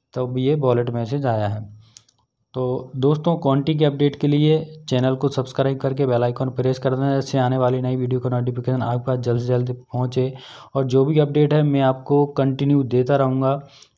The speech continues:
डेट वाइज या डे वाइज या आवर्स वाइज, घंटे वाइज, जो भी अपडेट रहेगा मैं आपको तुरंत से तुरंत आप तक पहुंचा दूंगा। ओके दोस्तों,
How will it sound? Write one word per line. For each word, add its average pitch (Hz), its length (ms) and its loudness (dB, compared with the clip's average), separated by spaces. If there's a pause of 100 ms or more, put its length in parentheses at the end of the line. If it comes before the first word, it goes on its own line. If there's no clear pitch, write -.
डेट 131 260 2
वाइज 135 400 2
या 131 240 2
डे 123 260 2
वाइज 131 380 2
या 131 340 0 (440)
आवर्स 135 380 0
वाइज, 113 340 2
घंटे 120 320 -2
वाइज, 113 360 -2
जो 143 200 2
भी 170 120 4
अपडेट 139 340 2
रहेगा 127 320 2
मैं 139 180 0
आपको 139 540 -2 (340)
तुरंत 147 320 -2
से 143 120 0
तुरंत 139 520 -2
आप 127 280 -2
तक 151 60 2
पहुंचा 127 520 0
दूंगा। 107 400 -4 (320)
ओके 139 180 -2
दोस्तों, 151 440 0